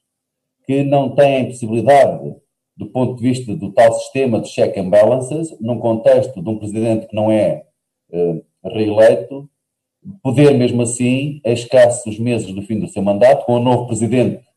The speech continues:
eleito, operar, eh, mudanças-chave em organismos sensíveis, designadamente, como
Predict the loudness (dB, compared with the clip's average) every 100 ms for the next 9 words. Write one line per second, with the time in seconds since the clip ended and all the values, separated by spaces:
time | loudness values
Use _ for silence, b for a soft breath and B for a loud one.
0 | _ _ -8 2 2 2 -4 -16 _ _
1 | _ _ 0 0 2 6 6 6 0 -2
2 | -8 -14 _ -2 0 4 4 2 -2 -6
3 | -6 -16 _ _ _ 0 6 6 4 0
4 | -12 -12 -8 -4 -4 -2 -4 -2 -2 -2
5 | -4 -8 -6 -8 -6 -6 -4 -6 -8 _
6 | _ _ _ -8 -4 2 2 2 -2 -2
7 | -4 -6 -4 -4 -8